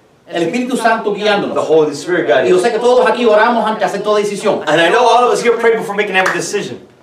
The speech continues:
Speaker 1: Entonces, ¿cómo un cristiano se pierde?
Speaker 2: So how could a Christian get lost?
Speaker 1: Bueno, en mi carro,
Speaker 2: On my car,
Speaker 1: yo tengo una G P S.
Speaker 2: I have a G P S.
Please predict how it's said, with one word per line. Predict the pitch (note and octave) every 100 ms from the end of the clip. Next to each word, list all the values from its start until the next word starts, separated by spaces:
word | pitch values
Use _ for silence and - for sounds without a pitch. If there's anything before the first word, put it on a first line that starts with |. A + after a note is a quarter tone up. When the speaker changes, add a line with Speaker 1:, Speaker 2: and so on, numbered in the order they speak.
| _
Speaker 1:
Entonces, | - D#3+ F#3
¿cómo | G#3
un | G3+ -
cristiano | D#4+ - G3 F#3+
se | -
pierde? | G3+ F#3+ B2+ B2+ -
Speaker 2:
So | G#2
how | G#2
could | A#2+
a | A2+
Christian | A#2 G#2+ A2+
get |
lost? | G#2+ G2+ - _ _ _ _ _ _ _ _ _ _ _ _ D3+
Speaker 1:
Bueno, | D3
en | A#2+
mi | F#3
carro, | - - - - -
Speaker 2:
On | -
my | - -
car, | - A#2+ - -
Speaker 1:
yo | C#3
tengo | C3 C#3
una | B2+
G | B2+
P | A#2+
S. | B2 A2+ - _ _ _
Speaker 2:
I | -
have | G#2+
a | G#2
G | B2
P | B2+
S. | B2+ -